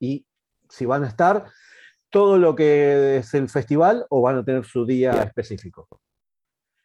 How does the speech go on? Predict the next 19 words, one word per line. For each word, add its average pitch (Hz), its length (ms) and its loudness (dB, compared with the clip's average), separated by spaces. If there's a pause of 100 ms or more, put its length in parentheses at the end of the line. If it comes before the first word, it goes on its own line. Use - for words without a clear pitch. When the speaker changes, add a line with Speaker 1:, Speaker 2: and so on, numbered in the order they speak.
(200)
Speaker 2:
Desde 143 560 -2
el 143 580 -4
martes 151 340 -2
veinticuatro 143 1200 -2
a 113 60 -12
las 117 260 -10
cero 143 340 2
horas 185 340 0 (320)
hasta 120 400 -6
las 113 280 -4 (1000)
veintitrés 131 520 -2
cincuenta 135 540 -2
y 131 40 -2
nueve 147 760 0
del 127 220 -2
martes 139 320 -4
treinta 127 340 -2
y 139 80 2
uno 185 560 -2